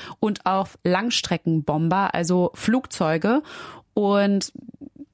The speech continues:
diese Aufteilung, das ist sozusagen allgemein bekannt, dass es so aufgeteilt ist. Und dadurch ist der sogenannte Zweitschlag sozusagen immer gesichert. Also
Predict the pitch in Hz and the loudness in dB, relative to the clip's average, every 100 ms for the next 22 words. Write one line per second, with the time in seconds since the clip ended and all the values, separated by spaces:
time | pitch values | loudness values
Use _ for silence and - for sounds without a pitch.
0 | - 214 - 226 247 254 220 202 214 226 | 0 2 2 0 0 2 2 0 0 0
1 | 196 175 190 208 190 175 180 - 311 415 | 0 0 0 2 2 0 -2 -2 -2 -4
2 | - 202 202 202 185 190 - - 170 - | -6 -4 -2 0 0 -2 -4 -2 -2 0
3 | 320 - - - 190 - _ 208 247 269 | 0 0 -2 -2 -2 -4 _ 0 0 2
4 | 240 226 - - - - 180 185 185 185 | 2 2 0 0 0 0 0 0 0 0
5 | 180 185 196 180 - - 185 220 - - | 0 0 0 0 0 0 0 -2 -2 -2
6 | 175 175 196 - 202 - 196 196 202 - | 0 0 -2 -4 -4 -2 0 0 0 0
7 | 262 294 269 - 214 202 196 - - - | 2 2 0 -2 -2 0 0 -2 -6 -4
8 | - 196 185 202 | -2 0 2 2